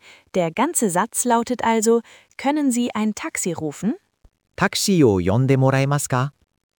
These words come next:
Speaker 1: Schließlich, wenn Sie zur Tür hinausgehen, werden sich die Mitarbeiter verbeugen und Ihnen danken. Sie sollten mit einer speziellen Phrase antworten, die heißt, „Danke für Ihre Hilfe“ oder „Danke für die Betreuung“.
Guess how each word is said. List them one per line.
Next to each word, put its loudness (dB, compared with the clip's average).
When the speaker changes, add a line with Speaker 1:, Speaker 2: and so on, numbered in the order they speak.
Speaker 1:
Schließlich, -2
wenn 4
Sie 0
zur 0
Tür -2
hinausgehen, 2
werden 2
sich -2
die 0
Mitarbeiter 0
verbeugen 0
und -4
Ihnen 0
danken. -4
Sie -2
sollten 0
mit 0
einer -2
speziellen -2
Phrase -4
antworten, -2
die 0
heißt, -2
„Danke 0
für -2
Ihre -2
Hilfe“ -4
oder -2
„Danke -2
für -4
die -6
Betreuung“. -2